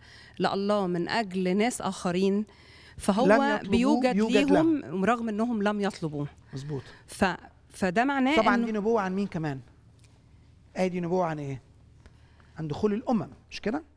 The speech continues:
Speaker 1: آه.
Speaker 2: فاليهود اللي بيسعوا في طريق الله جالهم رفضوه، والشعب اللي مش مستني المسيا وجد له المسيا وآمن بيه، فاهماني؟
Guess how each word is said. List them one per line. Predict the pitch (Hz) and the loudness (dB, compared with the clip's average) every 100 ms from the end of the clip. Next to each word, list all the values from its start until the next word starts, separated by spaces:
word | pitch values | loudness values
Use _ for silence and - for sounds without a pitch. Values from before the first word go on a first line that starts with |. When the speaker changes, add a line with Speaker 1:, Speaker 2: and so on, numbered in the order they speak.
| _ - - - | _ -20 -20 -16
Speaker 1:
آه. | |
Speaker 2:
فاليهود | 196 165 156 165 156 220 311 - - - - - | -10 -4 0 0 2 4 2 0 -12 -20 -16 -6
اللي | 165 | -2
بيسعوا | 160 233 - 156 160 | 2 2 0 -8 -8
في | 160 165 | -8 -8
طريق | 156 185 202 175 | -4 -4 -2 -2
الله | 165 180 220 - | 2 2 2 -2
جالهم | 170 233 214 269 311 | 0 0 2 -2 -2
رفضوه، | 165 170 180 175 143 - _ _ _ _ - - - | -6 -4 -2 -2 -2 -10 _ _ _ _ -20 -20 -18
والشعب | 185 147 - 262 262 190 151 127 - _ - | -10 -8 0 4 4 2 -2 -10 -20 _ -12
اللي | 170 160 | -6 -4
مش | 190 - | -4 -4
مستني | 180 - - 247 220 190 | -6 -6 0 0 0 -4
المسيا | 170 165 165 - 220 220 226 269 - - - - - | -4 -4 -6 -4 -4 0 2 2 -2 -20 -20 -20 -8
وجد | 190 220 214 208 160 | 0 0 2 0 2
له | 214 175 | 2 2
المسيا | 185 180 - 202 214 | -6 -8 -4 -2 0
وآمن | 208 226 220 196 170 | 0 0 0 -2 -4
بيه، | 151 - _ _ | -4 -6 _ _
فاهماني؟ | 156 156 190 240 | -8 -4 -4 -6